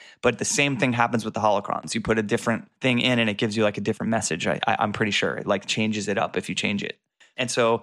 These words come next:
for those of you that don't know, holocrons are basically little hard drives. They're Sith ones and Jedi ones, and they use them to, like, store secret messages and maps and missions and stuff like that. So I had a big gripe with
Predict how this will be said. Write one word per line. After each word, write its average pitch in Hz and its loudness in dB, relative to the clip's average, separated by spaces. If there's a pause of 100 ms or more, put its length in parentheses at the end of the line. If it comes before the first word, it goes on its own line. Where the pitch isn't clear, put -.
for 107 -4
those 107 2
of 104 -2
you 104 2
that 98 0
don't 101 0
know, 180 4 (400)
holocrons 123 2 (100)
are 107 2 (180)
basically 117 0
little 110 0
hard 110 -2
drives. - -2 (240)
They're 113 0
Sith - 2
ones 113 2
and 101 0
Jedi 127 4
ones, 113 2
and 107 0
they 104 2
use 110 2
them 107 2
to, 104 -2
like, 95 2
store 117 2
secret 113 -2
messages 107 0
and 101 0 (420)
maps 117 0
and 113 0
missions 107 0
and 104 -6
stuff - -4
like 87 -4
that. - -2
So 123 0 (600)
I 139 4
had 151 4
a 131 2
big 127 2
gripe 110 2
with 104 0